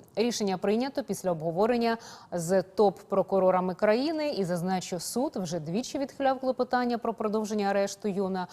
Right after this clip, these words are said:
Без звинувачення його мали звільнити двадцять дев'ятого січня.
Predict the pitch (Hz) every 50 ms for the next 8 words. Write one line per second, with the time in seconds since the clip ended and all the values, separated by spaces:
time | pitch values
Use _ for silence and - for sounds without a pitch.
0 | - - - - - 175 175 220 269 247 233 240 240 240 226 233 233 240 - -
1 | 247 220 214 208 208 185 180 170 170 175 190 208 208 208 180 175 170 170 160 165
2 | 170 180 190 190 196 180 156 165 143 160 160 165 165 - - 190 180 165 156 180
3 | 147 143 160 156 151 147 - - 156 143 156 160 147 - - - - - - -
4 | - - - - - - - - - -